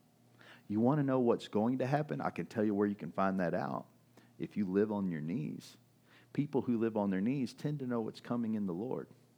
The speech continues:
God tends to share things with people who spend time with him. And this is prayer, right?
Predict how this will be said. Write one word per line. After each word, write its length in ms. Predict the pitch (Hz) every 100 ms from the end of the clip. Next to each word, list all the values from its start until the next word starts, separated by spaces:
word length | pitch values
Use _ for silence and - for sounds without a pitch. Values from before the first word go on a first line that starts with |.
| _ _ - - - -
God 300 | 120 143 139
tends 240 | 139 123 -
to 100 | 98
share 380 | - - 127
things 400 | 117 92 82 82
with 180 | 85 82
people 280 | - 110 92
who 120 | 101
spend 340 | 92 - 85 85
time 300 | 92 90 82
with 140 | 78
him. 180 | - 71 _ _ _ _ _ - - -
And 140 | 87
this 220 | 104 143 127
is 80 |
prayer, 500 | - - 87 185 - - - -
right? 280 | 95 107 151